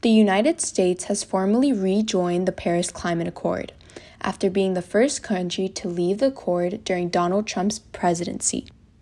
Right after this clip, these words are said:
What is the Paris Climate Accord? The Paris Climate Accord is an agreement between multiple countries worldwide to fight and reduce climate change.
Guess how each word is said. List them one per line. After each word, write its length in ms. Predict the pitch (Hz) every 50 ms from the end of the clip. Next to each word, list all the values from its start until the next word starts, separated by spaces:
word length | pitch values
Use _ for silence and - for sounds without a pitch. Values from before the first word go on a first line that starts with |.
| - - - _ -
What 180 | 285 294 - -
is 300 | 247 254 247 208 196 -
the 100 | - 196
Paris 340 | - - 190 180 175 175 -
Climate 360 | - - - 175 170 170 170
Accord? 420 | - - - 170 165 165 165 - - - - - - - - - - - - - - - - - - - - - - - - _ _ -
The 100 | 247 240
Paris 360 | 226 - 254 277 359 - -
Climate 340 | - - 214 202 202 202 214
Accord 460 | 208 - - 214 208 208 214 202 -
is 180 | - 214 202 -
an 80 | 208 202
agreement 440 | 196 190 - 196 190 208 247 269
between 360 | 294 302 - - - 202 190 180
multiple 440 | 180 175 180 175 - - - 285
countries 520 | 285 - - 196 185 - - 196 190 - -
worldwide 600 | 190 190 214 214 - 185 175 170 170 175 175 -
to 100 | - -
fight 460 | 196 - - 180 175 175 196 - - -
and 140 | 220 220 233
reduce 540 | 233 196 - 185 175 175 175 175 - - - - - -
climate 320 | - 185 170 165 170 -
change. 500 | - - - - - - - - - -